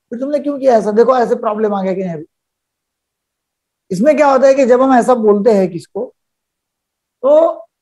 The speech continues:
सामने वाला दुखी हो जाता है। हम अपना अहंकार बताते हैं, हम अपने आप को बड़े बताते हैं कि "देखो, मैं बड़ा हूं, मेरे को ज्यादा समझता है, मैं तुमको बोला था कि ऐसा मत,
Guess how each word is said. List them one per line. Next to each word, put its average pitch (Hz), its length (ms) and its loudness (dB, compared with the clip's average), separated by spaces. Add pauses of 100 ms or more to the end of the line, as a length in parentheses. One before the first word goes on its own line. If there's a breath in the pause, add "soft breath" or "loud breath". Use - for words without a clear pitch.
(160)
सामने 226 300 -4
वाला 262 380 2 (640)
दुखी 190 240 -2
हो 196 120 4
जाता - 240 -4
है। - 100 -20 (1400)
हम 254 180 2
अपना 262 280 0
अहंकार 214 560 2
बताते 156 360 -4
हैं, 131 80 -20 (1400)
हम 240 160 0
अपने 262 460 0
आप 220 300 0
को 269 80 4
बड़े 208 260 2
बताते 170 400 -2
हैं 127 80 -18 (840)
कि 190 40 -8
"देखो, 220 220 4
मैं 233 200 2
बड़ा 202 140 2
हूं, 165 140 0 (840)
मेरे 202 100 0
को 220 80 4
ज्यादा 208 240 4
समझता 196 400 -2
है, 127 120 -6 (960)
मैं 240 80 -4
तुमको 285 180 2
बोला 269 260 4
था 240 140 0 (180)
कि 220 60 -2
ऐसा 208 200 0
मत, 202 200 -4